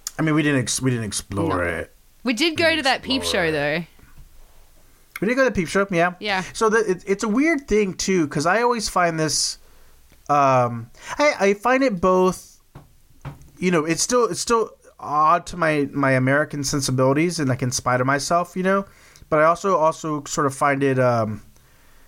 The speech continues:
Speaker 1: I don't know if I, reassuring is the right, refreshing maybe.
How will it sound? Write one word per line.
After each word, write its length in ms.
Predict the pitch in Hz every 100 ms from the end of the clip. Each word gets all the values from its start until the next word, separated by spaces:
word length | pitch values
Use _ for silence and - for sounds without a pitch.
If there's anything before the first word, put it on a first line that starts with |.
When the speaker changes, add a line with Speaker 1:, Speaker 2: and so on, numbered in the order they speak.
| - - - -
Speaker 1:
I 60 |
don't 120 | 180 185
know 160 | 165
if 180 | 135 123
I, 40 | 120
reassuring 840 | 110 127 117 - - 123 120 123
is 120 | 123
the 80 | 120
right, 180 | 123 120
refreshing 720 | 117 120 - 131 123 - 143
maybe. 600 | 139 139 139 139 139 139